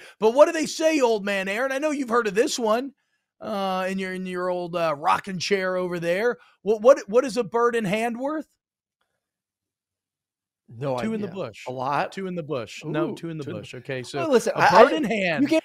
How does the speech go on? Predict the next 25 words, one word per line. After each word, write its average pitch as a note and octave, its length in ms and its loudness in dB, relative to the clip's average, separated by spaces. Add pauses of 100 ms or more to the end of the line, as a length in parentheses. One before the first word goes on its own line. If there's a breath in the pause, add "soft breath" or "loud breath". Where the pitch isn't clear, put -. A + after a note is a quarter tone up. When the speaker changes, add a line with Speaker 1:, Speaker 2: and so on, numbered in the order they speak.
Speaker 1:
is F3 140 -2
worth A#3 200 0
two G#3 200 -2
in F#3+ 80 -2
the E3+ 80 0
bush. C#3 400 -6 (200 loud breath)
And F#3 160 -2
so G#3 180 2
they, G3+ 200 0
you A#3+ 260 0
already A#3+ 300 6
had A3+ 340 2
a F3 60 -2
guy A#2+ 420 -6 (380)
who G3+ 80 -4
just F#3+ 220 -2
led F#3 200 0
you F#3 120 -6
to F3 180 -2
an E3 80 -2
eleven D#3+ 320 -2
and D3+ 100 -10
two D#3 160 -4
record C#3 420 -4
and B2+ 200 -8